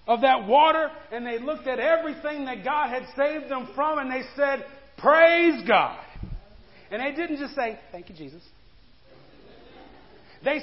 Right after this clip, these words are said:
said, "Look what God has done. Pharaoh tried to hold us back.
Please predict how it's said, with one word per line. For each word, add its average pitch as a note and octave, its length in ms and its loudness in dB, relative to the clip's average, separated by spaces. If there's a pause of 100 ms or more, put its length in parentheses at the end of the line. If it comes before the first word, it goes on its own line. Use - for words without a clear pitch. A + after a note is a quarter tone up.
said, D4 340 -2 (140)
"Look D#4 240 -2
what D#4+ 220 -2
God D4+ 260 4
has C4+ 180 -4 (120)
done. - 320 0 (600)
Pharaoh C#4+ 340 0 (120)
tried D4+ 360 -2
to C#4+ 80 -2
hold B3 300 -2
us A3+ 180 -4
back. A3 320 -4